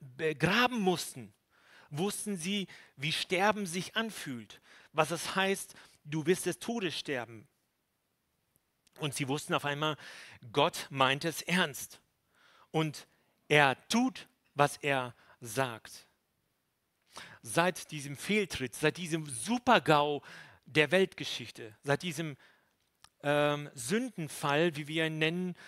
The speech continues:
seit diesem F-, Sündenfall sind viele Menschen bereits beerdigt worden. Viele Menschen sind gestorben. Ja, ich müsste wahrscheinlich sagen, alle sind sie gestorben.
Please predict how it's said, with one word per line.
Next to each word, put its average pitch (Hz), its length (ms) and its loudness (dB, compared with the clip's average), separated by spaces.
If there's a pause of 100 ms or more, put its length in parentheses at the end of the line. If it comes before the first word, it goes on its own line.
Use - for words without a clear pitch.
(120)
seit 151 160 4
diesem 160 240 -4
F-, - 180 -10
Sündenfall 160 800 2 (400)
sind 156 420 -2 (500)
viele 180 440 0
Menschen 123 600 -4 (680)
bereits 120 680 -4 (1000)
beerdigt 131 520 -4
worden. 110 380 -12 (880)
Viele 202 360 2
Menschen 143 360 -4
sind 131 240 -10
gestorben. 123 600 -8 (600)
Ja, 175 140 8
ich 175 120 0
müsste 208 240 -2
wahrscheinlich 190 300 0
sagen, 185 320 6 (340)
alle 254 380 8
sind 151 240 -2
sie 143 140 -6
gestorben. 127 640 0